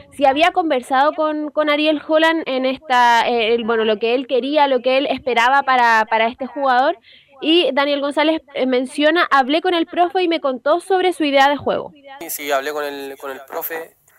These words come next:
Speaker 2: me contó sobre su, su idea de juego, su metodología, sus conceptos, y, y lo que voy a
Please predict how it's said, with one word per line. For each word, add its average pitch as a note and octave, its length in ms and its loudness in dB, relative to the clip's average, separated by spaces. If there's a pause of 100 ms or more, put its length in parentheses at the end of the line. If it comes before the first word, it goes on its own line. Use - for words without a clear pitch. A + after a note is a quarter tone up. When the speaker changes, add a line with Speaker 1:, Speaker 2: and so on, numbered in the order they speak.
(100)
Speaker 2:
me A#2+ 100 -12
contó A#2+ 360 -10
sobre B2 440 -8
su, A2 640 -16
su - 180 -20
idea A#2+ 200 -10
de A#2+ 100 -8
juego, C#3 360 -8
su B2 140 -16
metodología, B2 800 -8
sus - 140 -20
conceptos, C#3+ 640 -16 (640)
y, A#2+ 720 -12
y B2+ 80 -16
lo A#2+ 160 -12
que B2 100 -14
voy D3 240 -8
a C3+ 640 -2